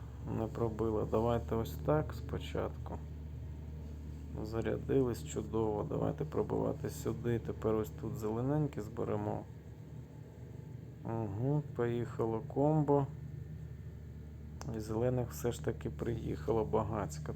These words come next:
Так, зараз може нам добити когось. Ого, як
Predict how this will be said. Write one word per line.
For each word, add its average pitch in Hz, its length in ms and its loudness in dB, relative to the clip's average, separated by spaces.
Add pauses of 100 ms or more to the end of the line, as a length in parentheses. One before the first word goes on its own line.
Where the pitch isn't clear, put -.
Так, 110 320 0 (100)
зараз 113 380 2
може 113 280 2
нам 107 280 2 (200)
добити - 440 0
когось. 98 540 -4 (1160)
Ого, 110 380 2
як 135 160 6